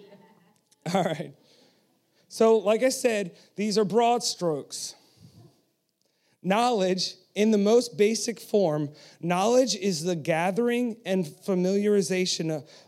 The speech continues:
of knowing facts. So it's a knowing of facts. You're gathering them and you're familiarizing yourself with them. So facts represent a statement of truth. That could be a true person, a true event,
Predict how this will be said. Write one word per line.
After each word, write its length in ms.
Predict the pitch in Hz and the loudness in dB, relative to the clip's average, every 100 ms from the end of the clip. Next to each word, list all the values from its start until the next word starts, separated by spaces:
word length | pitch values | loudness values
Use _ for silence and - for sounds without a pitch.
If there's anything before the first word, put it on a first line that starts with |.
| - | -4
of 220 | 156 147 | -2 -2
knowing 760 | 165 165 175 185 190 196 170 - - | 0 0 0 0 -2 -4 -6 -16 -18
facts. 720 | - 143 117 - - - - _ _ _ _ _ _ _ _ _ _ | -8 -8 -8 -10 -10 -10 -14 _ _ _ _ _ _ _ _ _ _
So 160 | - | -4
it's 120 | 185 196 | -2 0
a 80 | |
knowing 520 | 175 185 202 233 240 226 | 2 2 2 2 0 -2
of 100 | - | -2
facts. 580 | 196 151 113 - - _ _ - _ | -2 -2 -4 -14 -16 _ _ -20 _
You're 160 | 170 175 | -2 0
gathering 640 | 180 190 233 285 285 285 | 0 0 0 2 2 2
them 340 | 277 285 302 - - _ _ _ 180 | 2 2 0 -2 -16 _ _ _ -2
and 140 | 202 | 0
you're 100 | 190 | 0
familiarizing 1000 | - 202 220 247 262 240 233 233 220 233 | 0 2 4 4 4 4 4 2 -2 0
yourself 440 | 220 - 220 202 | 0 0 -2 -2
with 260 | 202 220 214 | 0 -2 0
them. 260 | 226 226 220 _ _ _ _ _ _ _ _ - | -2 -2 -6 _ _ _ _ _ _ _ _ -20
So 180 | - 208 | 0 0
facts 560 | 170 - 220 247 285 - | 2 -2 -2 -2 -4 -2
represent 580 | 220 220 233 180 208 202 | 0 0 -2 0 0 0
a 80 | |
statement 560 | 175 - 202 202 202 214 | -2 -2 0 0 0 -2
of 140 | 190 | -2
truth. 360 | - - 139 120 | -6 -6 -6 -4
That 180 | 147 147 | -6 -4
could 120 | 160 | -6
be 120 | 139 | -10
a 60 | 120 | -10
true 180 | - 135 | -10 -12
person, 520 | - 240 226 226 151 | -2 0 0 -2 -6
a 80 | 113 | -8
true 240 | - 123 | -10 -10
event, 400 | 117 185 214 214 | -4 -2 -2 -4